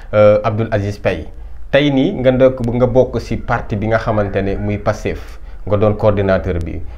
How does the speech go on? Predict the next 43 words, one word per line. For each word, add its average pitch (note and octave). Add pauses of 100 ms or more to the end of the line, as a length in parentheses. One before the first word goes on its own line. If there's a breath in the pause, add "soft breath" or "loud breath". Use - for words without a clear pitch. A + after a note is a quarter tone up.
(140 soft breath)
Gueule G#2
Tapée G2+
Fass G2
Colobane. E2+ (240)
En G#2
même A#2
temps, C3+
nga A#2+
nekkoon A2
tamit G#2+
li G#2
nga G#2+
xamante G2+
ne G#2
muy G2+
directeur G#2
de F#2+
campagne F#2
am. D2+ (360 loud breath)
Yow C3+
léegi C#3+
ban C#3+
taxawaay B2+
nga A2
fas G#2+
yéene G#2+
ànd F#2+
ak F#2
ki -
nga G#2
xamante F#2+
ne F#2
muy F#2+ (320 loud breath)
Abdoul G#2+
Aziz G2
Paye, F2 (140)
ak -
tamit A2+
lan B2
ngay A#2+
xaar G2
ci F#2+
moom? D2